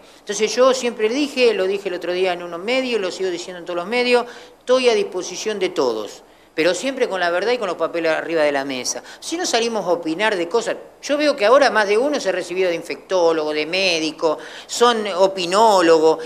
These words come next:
y no saben realmente qué es lo que está pasando de fondo. Por eso es importante. Eh,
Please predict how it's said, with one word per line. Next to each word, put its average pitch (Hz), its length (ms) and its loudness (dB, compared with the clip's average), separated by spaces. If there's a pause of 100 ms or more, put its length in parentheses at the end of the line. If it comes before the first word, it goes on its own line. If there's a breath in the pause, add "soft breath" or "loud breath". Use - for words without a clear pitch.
y 220 80 -10
no 254 120 -6
saben 269 240 -4
realmente 185 480 -2
qué 190 120 -2
es - 20 -2
lo 170 80 -4
que 151 60 -6
está 151 160 -4
pasando 165 500 0 (260 loud breath)
de 143 160 2
fondo. 92 540 -4 (340 soft breath)
Por 170 160 6
eso 196 240 0
es 170 60 -4
importante. 135 800 -4 (440 loud breath)
Eh, 139 480 2